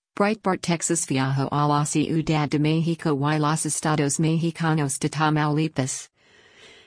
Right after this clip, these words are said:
Coahuila y Nuevo León para reclutar ciudadanos periodistas dispuestos a riscar sus vidas para exhibir los carteles que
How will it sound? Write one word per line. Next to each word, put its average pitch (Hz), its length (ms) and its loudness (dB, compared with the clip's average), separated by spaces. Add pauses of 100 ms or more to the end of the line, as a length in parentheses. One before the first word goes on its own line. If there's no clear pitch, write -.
(140)
Coahuila 175 680 2
y 175 100 2
Nuevo 151 380 2
León 156 420 2
para 165 320 0
reclutar 147 640 -2
ciudadanos 151 960 0
periodistas 165 800 0
dispuestos 160 840 0
a - 100 -2
riscar 170 360 0
sus 156 340 0
vidas 160 400 2
para 165 400 0
exhibir 151 540 0
los 147 320 2
carteles 147 600 -2
que 151 220 0